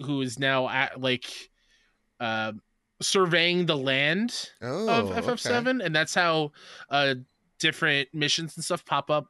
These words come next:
Speaker 1: on the overworld. You go to a tower and unlock it, and then it'll show you where all the things are that you can go do. Um, the map looks massive,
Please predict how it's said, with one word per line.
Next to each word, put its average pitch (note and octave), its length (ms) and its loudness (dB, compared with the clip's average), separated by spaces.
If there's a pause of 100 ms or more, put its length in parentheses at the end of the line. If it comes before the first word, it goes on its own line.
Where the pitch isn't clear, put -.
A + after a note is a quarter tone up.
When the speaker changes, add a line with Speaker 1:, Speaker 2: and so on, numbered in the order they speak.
Speaker 1:
on C#3+ 120 0
the C3+ 80 -2
overworld. E3 560 0
You C#3 140 -2
go C#3+ 160 2
to - 140 -4
a B2+ 40 -2
tower D3+ 520 2
and C#3 200 -2
unlock C3 380 0
it, D#3+ 120 -2
and B2+ 140 -6
then B2 80 -4
it'll A#2+ 80 -4
show C3 200 -4
you B2 160 -4
where B2 160 -2
all B2 80 -2
the A#2 220 -10 (200)
things C3 260 -4
are D3 200 2
that C#3+ 160 -10
you B2+ 100 -4
can C3 100 -8
go B2+ 120 -6
do. C3+ 320 -2 (840)
Um, A2+ 420 0
the C3+ 80 2
map C3+ 320 2
looks C#3+ 320 -2
massive, C3 800 -2